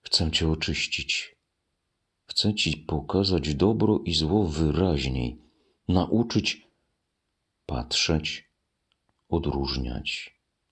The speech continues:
wybierać i pomagać wybierać innym. Wolą Boga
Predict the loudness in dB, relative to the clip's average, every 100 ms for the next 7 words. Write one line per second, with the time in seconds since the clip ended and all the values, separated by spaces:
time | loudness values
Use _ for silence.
0 | _ _ _ _ -8 0 2 2 2 2
1 | 2 -4 -6 -10 -12 _ _ _ _ _
2 | _ _ _ _ _ _ _ -8 -4 -2
3 | -2 -2 -4 -2 0 2 2 0 0 0
4 | -2 -4 -8 -14 _ _ _ _ _ _
5 | _ _ _ _ _ _ _ _ _ _
6 | _ _ _ _ _ _ _ _ _ _
7 | _ _ _ _ _ _ _ _ _ _
8 | _ _ _ _ _ _ _ _ -4 2
9 | 4 4 4 4 4 4 2